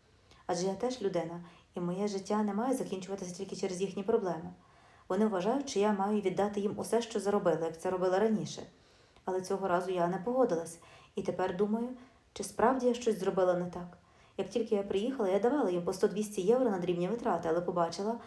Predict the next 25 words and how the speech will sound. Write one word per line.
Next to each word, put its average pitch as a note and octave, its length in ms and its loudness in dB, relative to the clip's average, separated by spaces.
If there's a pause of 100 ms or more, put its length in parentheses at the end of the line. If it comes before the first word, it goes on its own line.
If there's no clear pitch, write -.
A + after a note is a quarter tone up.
(180)
що - 180 0
діти F3 240 -2
цим F#3+ 200 -6
зловживають. G#3+ 640 0 (300)
Проходили B3+ 440 2
вони F3+ 220 0
так B3 220 2
часто, D#3+ 460 -4 (200)
що - 160 -4
за F#3+ 120 0
кілька B3+ 300 -2
місяців, G#3 400 -2
поки G3+ 200 0
я F3+ 80 2
вдома, E3 420 4
вони F#3+ 220 -2
витягли G3 400 0
в G#3 80 -2
мене G#3 180 -2
вже G#3+ 160 0
по G#3+ 140 2
дрібницях G#3+ 480 2
кілька - 300 -2
тисяч G#3+ 360 -2
євро. C#4 320 0